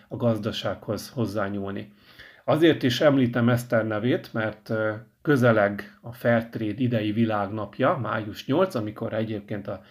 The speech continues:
eredetileg a futásunkat terveztük, és ezen a, ezen a napon, vagy ennek a napnak a környékén szeretnénk a Keresztpontnak az oldalán közé tenni egy, ö, körülbelül egy órás előadást,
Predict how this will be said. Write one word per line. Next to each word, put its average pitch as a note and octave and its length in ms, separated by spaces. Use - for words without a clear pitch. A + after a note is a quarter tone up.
eredetileg A2+ 580
a A2+ 40
futásunkat A2+ 800
terveztük, A#2 640
és A#2+ 280
ezen D3+ 260
a, A#2+ 260
ezen C3 320
a A#2 180
napon, B2+ 460
vagy G#2+ 160
ennek A#2 220
a A2+ 40
napnak A#2 380
a A2+ 100
környékén A#2+ 800
szeretnénk A#2 760
a G2+ 480
Keresztpontnak A2+ 720
az A2 100
oldalán G#2 600
közé A2 360
tenni A2 320
egy, G2+ 260
ö, G2+ 180
körülbelül A2+ 500
egy A#2 240
órás G#2 420
előadást, G#2 840